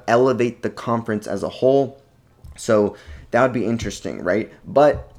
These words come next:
of course, the king of the A C C is still Clemson. They've kind of taken that step,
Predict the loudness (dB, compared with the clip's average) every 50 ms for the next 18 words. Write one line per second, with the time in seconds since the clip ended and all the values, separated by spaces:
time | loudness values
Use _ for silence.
0 | -10 -6 -6 -6 -2 4 6 6 6 6 2 -2 -8 -8 -10 -10 -8 -6 -2 0
1 | 2 2 2 2 0 0 0 0 0 0 -2 -4 -6 -6 -6 -6 -4 -4 -4 -2
2 | -2 -4 -4 -6 -8 -10 -4 0 2 2 4 4 2 0 -2 -10 -20 _ -6 -2
3 | 0 0 0 -2 -2 -2 -2 -2 -2 -4 -8 -14 -20 _ _ -12 -2 2 4 4
4 | 4 4 2 0 0 0 0 0 -2 -2 0 0 0 0 -2 -2 -6 -8 -2 0
5 | 2 2 2 -2 -8